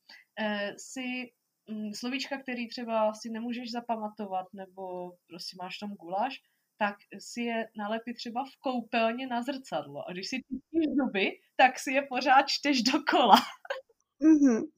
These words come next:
Speaker 2: Já mám takhle studentku, která si je lepí, eh, na ledničku. A než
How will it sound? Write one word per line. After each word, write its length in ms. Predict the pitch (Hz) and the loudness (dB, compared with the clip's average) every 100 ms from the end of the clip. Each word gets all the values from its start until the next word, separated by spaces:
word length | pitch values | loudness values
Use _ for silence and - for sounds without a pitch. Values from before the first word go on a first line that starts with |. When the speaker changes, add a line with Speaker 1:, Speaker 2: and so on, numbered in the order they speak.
| - - - - | -20 -20 -14 4
Speaker 2:
Já 140 | 247 | 8
mám 240 | 240 262 285 | 12 10 10
takhle 300 | 269 294 302 | 4 10 10
studentku, 680 | - - 285 269 262 - 233 | 10 6 10 10 8 6 4
která 340 | - 233 226 | 6 8 8
si 140 | 233 | 8
je 100 | 254 | 8
lepí, 580 | 247 240 - 247 240 - - | 8 6 6 0 0 2 8
eh, 520 | 233 226 226 226 226 | 10 10 8 8 6
na 160 | 233 240 | 8 10
ledničku. 720 | 240 220 214 - - 180 - _ - - - - | 10 8 6 2 2 2 2 _ -14 -14 -10 2
A 60 | 247 | 6
než 200 | 247 | 6